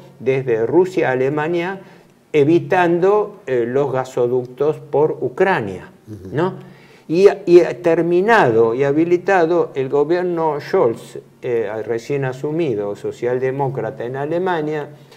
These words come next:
Speaker 1: en un acto más bien de servidumbre contra los intereses de Alemania,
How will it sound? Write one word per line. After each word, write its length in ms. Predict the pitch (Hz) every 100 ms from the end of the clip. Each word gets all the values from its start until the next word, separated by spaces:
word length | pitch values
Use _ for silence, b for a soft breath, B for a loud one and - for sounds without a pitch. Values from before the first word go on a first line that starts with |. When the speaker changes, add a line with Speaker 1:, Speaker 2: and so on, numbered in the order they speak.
| B
Speaker 1:
en 160 | 131 156
un 160 | 170
acto 540 | 190 185 - 139 117 -
más 240 | 127 127 123
bien 200 | 147 147
de 100 | 135
servidumbre 840 | 135 131 123 127 147 160 135 113
contra 360 | 117 110 110 110
los 240 | 113 117
intereses 560 | 117 117 120 139 139 127
de 100 | 127
Alemania, 720 | 131 160 180 139 120 127